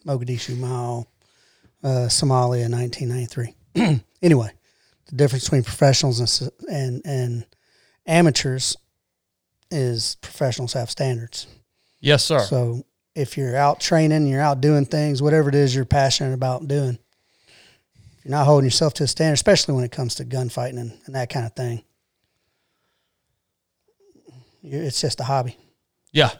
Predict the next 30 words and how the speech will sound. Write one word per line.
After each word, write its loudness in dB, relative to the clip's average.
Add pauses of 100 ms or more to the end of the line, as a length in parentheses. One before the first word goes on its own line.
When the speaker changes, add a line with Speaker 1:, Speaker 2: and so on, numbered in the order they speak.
(140)
Speaker 1:
Yep. -14 (640)
Speaker 2:
Yeah, 0 (100)
that 4
summed 0
it 2
up 2
Speaker 1:
Yep. -10
Speaker 2:
very 8
well. 4 (600)
And 0
I 2
think, 0
um, 2 (840)
yeah, 6
I 4
mean, 2
it -2
challenged, 2
it -2
challenged 2 (300)
me 4 (680)
in 0
a 2
way 6
to 2
say, 6
"Okay, 4
well, 0
we 2
need, -2